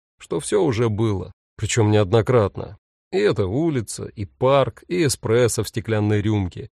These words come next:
и граффити на медленно осыпающейся стене, и деревья в вязаных свитерах,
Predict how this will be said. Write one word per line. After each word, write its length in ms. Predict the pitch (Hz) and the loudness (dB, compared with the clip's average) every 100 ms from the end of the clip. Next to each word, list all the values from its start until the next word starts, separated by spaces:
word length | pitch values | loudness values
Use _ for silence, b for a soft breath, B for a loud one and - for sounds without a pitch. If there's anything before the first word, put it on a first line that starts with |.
| _ | _
и 60 | 151 | -4
граффити 760 | 139 113 92 - 160 135 123 104 - | 0 0 0 -2 -4 -2 -2 -2 -4
на 200 | 127 135 | 0 2
медленно 520 | 135 139 120 120 113 | 4 4 4 2 2
осыпающейся 760 | 107 - 120 110 104 107 - 107 | 2 0 0 0 0 -4 -4 -6
стене, 580 | - 113 107 104 101 - | -4 -2 0 -2 -4 -6
и 100 | 175 | -4
деревья 580 | 151 110 98 101 95 101 | 0 2 2 0 0 -2
в 80 | |
вязаных 500 | 87 98 98 95 95 | 0 0 2 2 -2
свитерах, 640 | - 101 92 98 95 - | -2 -6 -4 -4 -4 -8